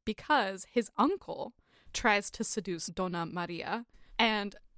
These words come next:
when she rejects him, you know, good old uncle decides to tell Gesualdo of Maria's affairs. So that's super creepy in and of itself. So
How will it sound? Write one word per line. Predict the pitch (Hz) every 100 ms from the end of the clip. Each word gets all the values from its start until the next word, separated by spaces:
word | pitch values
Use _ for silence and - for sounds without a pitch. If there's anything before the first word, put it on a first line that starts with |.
| - - -
when | 214 220
she | - 285 311
rejects | 269 - 196 - -
him, | 285 233 180 180 175 -
you | 233
know, | 160 156
good | 285 294
old | 220 190
uncle | - 240 190 175
decides | 170 185 170 -
to | -
tell | 185 170
Gesualdo | 170 160 - 190 202 170
of | 147 147 175
Maria's | 170 165 151 156
affairs. | 160 - 117 - - -
So | - 190 180
that's | 269 349 -
super | - 226 180
creepy | - 175 170
in | 160 180
and | 175
of | 170 165
itself. | - 170 156 262 -
So | - -